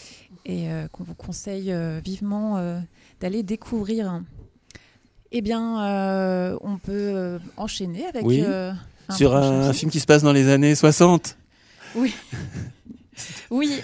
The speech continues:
Speaker 1: alors oui, oui, oui, tout à fait. Dans les années so-, là, on, on, on part, euh, complètement, euh,
Speaker 2: Dans autre
Speaker 1: ailleurs,
Speaker 2: chose.
Speaker 1: euh, euh, oui, que ce soit, euh, dans l'époque, euh, dans, dans la réalisation, euh, c'est vraiment, vraiment différent puisqu'il s'agit, euh,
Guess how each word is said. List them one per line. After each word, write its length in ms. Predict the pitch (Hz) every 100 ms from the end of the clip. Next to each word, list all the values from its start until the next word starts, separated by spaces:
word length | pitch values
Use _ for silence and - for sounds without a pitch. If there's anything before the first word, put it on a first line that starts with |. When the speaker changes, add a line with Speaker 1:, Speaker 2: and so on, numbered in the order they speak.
| -
Speaker 1:
alors 320 | 233 214 226
oui, 180 | 302 311
oui, 80 | 277
oui, 140 | 277 254
tout 140 | 294
à 140 | 269 285
fait. 140 | 277
Dans 100 | 220
les 180 | 214 220
années 200 | 233 269
so-, 100 | - 208
là, 140 | 226
on, 80 | 247
on, 560 | 220 202 208 190 202 202
on 40 |
part, 220 | - 220
euh, 200 | 208 185 180 -
complètement, 640 | 285 277 254 262 262 254
euh, 140 | 214 156
Speaker 2:
Dans 100 | 143
autre 180 | 220 214
Speaker 1:
ailleurs, 160 | 156
Speaker 2:
chose. 80 | 113
Speaker 1:
euh, 200 | 202 185 123 - - - - -
euh, 440 | 202 185 185 185 180 _ _ _ -
oui, 300 | 226 254 - - -
que 140 | 233
ce 160 | 214 226
soit, 240 | - 240
euh, 160 | 233 202
dans 180 | 196 190
l'époque, 600 | 208 175 208 208 202 208
euh, 120 | 180
dans, 460 | 175 170 165 165 165 - - - -
dans 80 | 180
la 100 | 180
réalisation, 960 | 202 202 202 202 196 - 214 208 214 -
euh, 720 | 190 170 165 160 160 156 151 147 _ _ _ _ _ _ -
c'est 160 | - 185
vraiment, 500 | 170 175 202 220 202
vraiment 300 | 180 214 240
différent 440 | 208 214 190 247
puisqu'il 380 | 262 220 - 214
s'agit, 500 | - 214 202 226 233
euh, 120 | 190